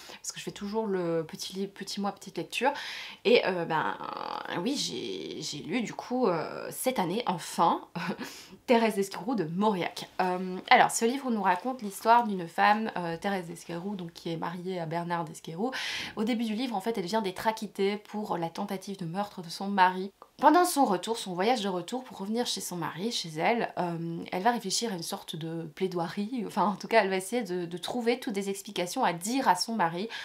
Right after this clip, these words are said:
pourquoi est-ce qu'elle a essayé de le tuer, essayé de l'empoisonner, et donc elle va parler de tout son passé, de toute son enfance, de son mariage, et cetera, comment elle l'a ressenti. Et donc on va avoir un petit peu, euh,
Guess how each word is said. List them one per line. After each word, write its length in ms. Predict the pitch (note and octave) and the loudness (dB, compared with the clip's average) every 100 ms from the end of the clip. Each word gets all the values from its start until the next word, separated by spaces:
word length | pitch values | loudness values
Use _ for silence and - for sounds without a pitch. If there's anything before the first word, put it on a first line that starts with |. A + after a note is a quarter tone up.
| - - | -12 -12
pourquoi 420 | - A3+ - A3+ | -4 0 6 6
est-ce 140 | G3+ - | 6 -2
qu'elle 140 | F3+ | 2
a 120 | G#3+ | 2
essayé 380 | F#3+ - F3 G#3 | 0 -6 -4 -2
de 80 | G3 | -2
le 160 | F3 | -4
tuer, 320 | G3+ - F#3+ A3 | -8 -6 -4 -4
essayé 300 | E3+ - G3 | -4 -8 -6
de 100 | G3 | -6
l'empoisonner, 840 | E3+ G3 G#3 G3 D#3+ D#3 F3+ G#3 F#3 | -4 -6 -6 -6 -6 -6 -4 -4 -4
et 60 | |
donc 160 | G3 A#3+ | -4 -2
elle 80 | F#3+ | -2
va 80 | |
parler 240 | F3 G3 A3 | 0 0 0
de 140 | F3 | -4
tout 140 | E3+ G3+ | -8 -10
son 140 | F3 | -8
passé, 320 | E3 E3 A3+ | -8 -2 0
de 80 | G3 | 0
toute 220 | - - | -4 -14
son 160 | - D#3+ | -12 -12
enfance, 460 | D#3+ - G3+ A3+ - - - - - | -6 4 6 6 0 -14 -14 -18 -4
de 80 | G3 | -2
son 180 | G3 F#3+ | 0 0
mariage, 520 | E3+ D#3+ E3 A3 A3 | -2 -2 4 4 4
et 60 | F#3 | -2
cetera, 420 | D#3+ D#3 F3 G#3+ | -10 0 6 6
comment 240 | F#3 F3 | 6 -4
elle 80 | F3 | -2
l'a 80 | D3+ | -2
ressenti. 520 | - E3+ D#3+ - B3+ B3+ _ _ _ _ - G3+ | -4 -12 -10 -4 -4 -4 _ _ _ _ -10 -4
Et 40 | |
donc 140 | G3+ A3 | -2 4
on 40 | |
va 60 | F#3 | 4
avoir 180 | G3 | 6
un 80 | F#3 | 2
petit 160 | F3 - | 0 -6
peu, 120 | G3+ | -2
euh, 340 | G3+ G3+ F3 | 2 4 4